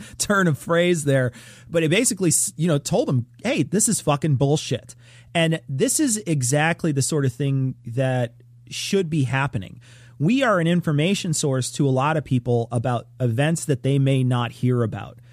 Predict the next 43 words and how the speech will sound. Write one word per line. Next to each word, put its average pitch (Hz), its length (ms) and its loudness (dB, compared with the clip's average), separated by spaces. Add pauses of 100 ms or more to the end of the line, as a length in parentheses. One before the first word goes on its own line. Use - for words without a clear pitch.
(280)
But 151 120 0
it 151 100 -2
shouldn't 233 380 0
stop 180 420 -2
there. 107 300 -12
It 131 120 -4
shouldn't, 196 440 -2
this 233 140 4
shouldn't 247 340 -2
be 196 140 0
the 165 180 -2
end 156 220 0
result 139 400 -2
that 131 200 -2
you 147 100 0
just 131 220 0
know 139 420 0
that 127 160 -2
a 123 60 -2
thing 135 300 -2
happened. 127 520 -6 (300)
The 165 140 0
end 277 160 0
result 156 300 0
should 139 220 -2
be 131 180 2
some 180 340 0
sort 147 240 -2
of 117 100 -2
way 131 240 0
in 127 120 0
which 123 200 0
you 123 140 2
can 117 340 -4 (360)
help 170 340 -2
affect 139 480 -4
change 135 440 -2
in 120 220 0
some 120 280 0
way. 117 340 -2
And 139 200 0
sending 202 520 0
your 151 540 0